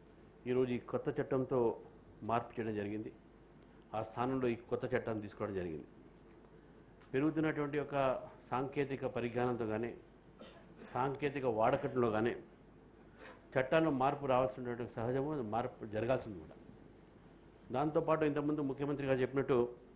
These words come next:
ఈ మధ్య కాలంలో పట్టణ ప్రాంతంలో జరుగుతున్నటువంటి ఒక భూమి యొక్క రేట్స్ పెరగటము, దాని ద్వారా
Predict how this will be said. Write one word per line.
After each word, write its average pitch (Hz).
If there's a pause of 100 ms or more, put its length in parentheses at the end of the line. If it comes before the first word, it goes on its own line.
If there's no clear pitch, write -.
(1000)
ఈ 139
మధ్య 151
కాలంలో 151 (460)
పట్టణ 156
ప్రాంతంలో 139
జరుగుతున్నటువంటి 123
ఒక 113 (520)
భూమి 123
యొక్క 135 (380)
రేట్స్ 139
పెరగటము, 123 (920)
దాని 131
ద్వారా 147